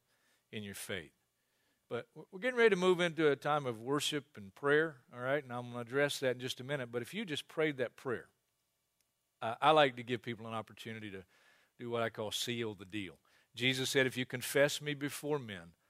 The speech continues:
I'll confess you before my Father in heaven. But if you deny me, I'll deny you." Hey, listen, uh, I always say, too, uh, you,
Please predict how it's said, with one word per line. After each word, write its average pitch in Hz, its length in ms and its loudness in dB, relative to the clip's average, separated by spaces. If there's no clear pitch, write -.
I'll 110 160 -4
confess 131 640 0
you 127 100 -6
before 120 360 -8
my 113 180 -6
Father 104 460 -6
in 98 120 -16
heaven. 78 280 -20
But 107 140 -6
if - 120 -10
you 131 100 -2
deny 123 460 2
me, 85 320 -12
I'll 110 180 -6
deny 98 340 -14
you." 85 220 -16
Hey, 113 100 -4
listen, 113 300 -4
uh, 117 60 -12
I 113 100 0
always 120 240 2
say, 120 220 -4
too, 123 400 -2
uh, 143 40 -18
you, 120 220 -4